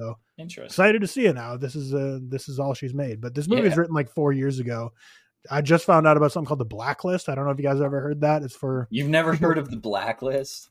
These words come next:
Speaker 1: Not, the, I'm not talking about the T V show. I'm talking
Speaker 2: Oh,
Speaker 1: about
Speaker 2: okay. <laughs> Sorry.
Speaker 1: for people
Speaker 2: I
Speaker 1: in the
Speaker 2: was like
Speaker 1: industry.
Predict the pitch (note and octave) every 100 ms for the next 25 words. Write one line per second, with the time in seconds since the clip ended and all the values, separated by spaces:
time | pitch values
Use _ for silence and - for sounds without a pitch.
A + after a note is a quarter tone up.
0 | _ F3 F#3+ F#3 F3+ G3 - - G#3 F#3+
1 | F#3+ F3+ D#3+ C3+ D3+ B2+ - G#2+ B2+ C#3
2 | E3 D#3 D#3 - - A#2 G#2 - D#3 A2
3 | C#3 C3 F#3+ F#3+ G3 F#3+ E3+ F3 E3 -
4 | D3+ C#3+